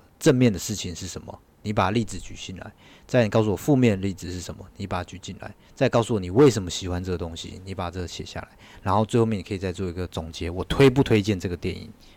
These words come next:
或者是虽然我很喜欢，但是我不推荐，这也是有可能存在的。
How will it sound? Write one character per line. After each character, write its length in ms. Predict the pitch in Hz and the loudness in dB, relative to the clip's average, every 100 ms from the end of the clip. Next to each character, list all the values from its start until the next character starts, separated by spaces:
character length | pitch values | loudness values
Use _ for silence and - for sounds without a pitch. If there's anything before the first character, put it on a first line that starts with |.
| - | -2
或 140 | 117 | 2
者 80 | 92 | 2
是 180 | - 98 - - | 0 -8 -10 -20
虽 180 | - - | 0 6
然 100 | 196 | 8
我 60 | 131 | 8
很 180 | 101 107 | 6 2
喜 200 | - 87 | 0 0
欢， 200 | 92 90 | 0 0
但 140 | - 110 | 0 0
是 100 | 117 | 0
我 80 | |
不 140 | 85 95 | -2 -4
推 200 | - 90 | -4 -6
荐， 240 | - 90 - _ _ | -6 -10 -10 _ _
这 100 | - | 4
也 80 | 117 | 4
是 160 | - | 6
有 80 | 110 | 2
可 140 | 90 85 | 2 -6
能 100 | 82 | -12
存 160 | - - | -14 -14
在 120 | - | -12
的。 180 | - - | -14 -18